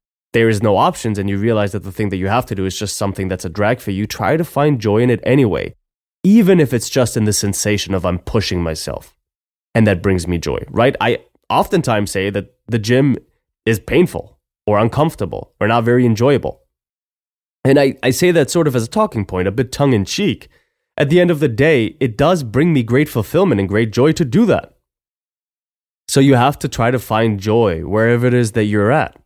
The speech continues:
right? You have to build patience. You have to be a patient man because a patient man is better than a man who is disdainful, than a man who is superior, than a man who is arrogant, right? Those are qualities of a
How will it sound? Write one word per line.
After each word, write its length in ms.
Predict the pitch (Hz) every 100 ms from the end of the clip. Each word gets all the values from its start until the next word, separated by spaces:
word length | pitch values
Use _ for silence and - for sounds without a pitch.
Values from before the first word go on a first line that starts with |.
| _ _ _ _ _ _
right? 160 | 117 123
You 80 | 135
have 120 | 131
to 100 | 123
build 500 | 101 131 160 165 -
patience. 560 | 117 175 - 87 -
You 60 | 101
have 100 | 113
to 80 | 143
be 280 | 110 131 160
a 80 | 143
patient 420 | 131 135 - 110
man 240 | 110 127
because 240 | 107 113 104
a 60 |
patient 360 | - 120 117 110
man 200 | 107 113
is 100 | 98
better 720 | 95 92 120 147 135 98 - _ _ _ _ _ _ _ _ -
than 140 | 107
a 40 | 101
man 200 | 95 92
who 80 |
is 120 | 90 -
disdainful, 680 | 90 - 87 76 - - -
than 140 | 98
a 100 | 92
man 120 | 90 87
who 120 | 85
is 200 | 80 - - -
superior, 580 | 113 - 92 82 73 -
than 160 | 92
a 60 | 92
man 300 | 82 92 90
who 60 | 92
is 140 | 85 -
arrogant, 540 | 90 80 78 71 - _ _ _ _ _ _ _ _ -
right? 180 | 107 98
Those 300 | 123 143 131
are 40 |
qualities 540 | 117 - 107 123 120 113
of 140 | 107
a 100 | 104